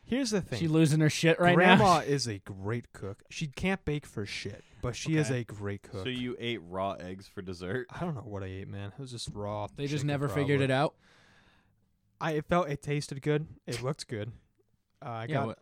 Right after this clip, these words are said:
Speaker 1: I got home and then, like, eight o-
Speaker 3: Salmonella has never tasted so
Speaker 1: <laughs>
Speaker 3: good.
Speaker 1: Eight P M, man. That's when it went down. So I had to,
Speaker 2: <laughs>
Speaker 1: uh, had to stay in sick on the fifth. That was fun,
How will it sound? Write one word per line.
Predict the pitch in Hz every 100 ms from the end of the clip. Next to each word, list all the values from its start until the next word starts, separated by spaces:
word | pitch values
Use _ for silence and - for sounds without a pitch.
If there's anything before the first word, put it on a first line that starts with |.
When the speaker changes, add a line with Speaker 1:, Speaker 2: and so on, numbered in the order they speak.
| _
Speaker 1:
I | 160
got | 143 139
home | 147 147
and | 120
then, | 123
like, | 107 107
eight | 120
o- | 117 123
Speaker 3:
Salmonella | 131 104 104 113 110 104
has | 98 90
never | 87 82
tasted | 82 85 82 87 85
so | 175
Speaker 1:
<laughs> | 120 107 98 151 139
Speaker 3:
good. | 208 - 226 - - - _ _ - - - - - - 120
Speaker 1:
Eight | 127
P | 135
M, | 135 110
man. | 107
That's | 113
when | 123
it | 113
went | 107
down. | 110 110 107 _ -
So | -
I | 107
had | 113
to, | 117
Speaker 2:
<laughs> | -
Speaker 1:
uh, | 117 117
had | 110 131
to | 107 -
stay | - - 123
in | 110
sick | - 120 131
on | 101
the | 98
fifth. | - 110 101
That | - -
was | -
fun, | - - 113